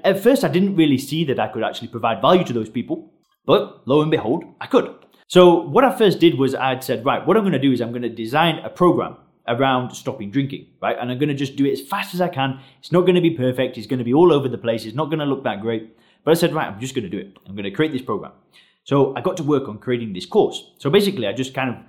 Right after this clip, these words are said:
the, the process that I went through, the reframing process,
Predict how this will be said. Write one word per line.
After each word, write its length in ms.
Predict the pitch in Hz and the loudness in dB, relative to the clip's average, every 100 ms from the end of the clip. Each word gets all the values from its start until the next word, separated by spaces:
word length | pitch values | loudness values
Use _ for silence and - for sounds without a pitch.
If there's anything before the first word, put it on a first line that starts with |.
| _ _ | _ _
the, 80 | 139 | -2
the 160 | 135 | 0
process 380 | 135 180 185 165 | 2 4 4 0
that 120 | 123 | 0
I 120 | 139 170 | 2 2
went 220 | 139 104 | 0 -2
through, 260 | 113 135 - _ _ - | -8 -8 -12 _ _ -6
the 60 | |
reframing 520 | 120 156 147 147 131 | -2 0 0 0 -2
process, 400 | 104 104 123 175 | -4 -4 -2 -4